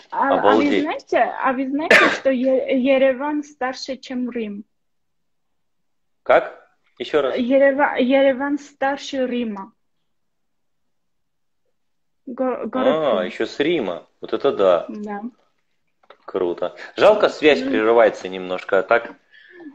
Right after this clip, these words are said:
Speaker 2: Да. Ну что, спасибо вам. Это было очень
Speaker 1: Спасибо
Speaker 2: интересно.
Speaker 1: вам.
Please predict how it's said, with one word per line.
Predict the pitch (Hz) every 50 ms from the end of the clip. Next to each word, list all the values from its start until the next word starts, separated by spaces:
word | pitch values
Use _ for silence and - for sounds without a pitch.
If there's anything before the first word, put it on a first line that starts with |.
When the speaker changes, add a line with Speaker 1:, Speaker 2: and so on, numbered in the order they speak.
| - - - - _ _ _ _ _ _ _ _ _ - - - - _ _ _ - 240 - - - -
Speaker 2:
Да. | - 104 101 104 104 101 98 92 92
Ну | 123 170
что, | 175 220 220 165
спасибо | - 160 170 - - 226 196 196
вам. | 180 156 135 104 92 - - -
Это | 120 - 160 147
было | 143 160 165 165
очень | 165 156 - 170 160
Speaker 1:
Спасибо | 156 - - 170 151
Speaker 2:
интересно. | 139 135 311 302 117 101
Speaker 1:
вам. | 98 - - -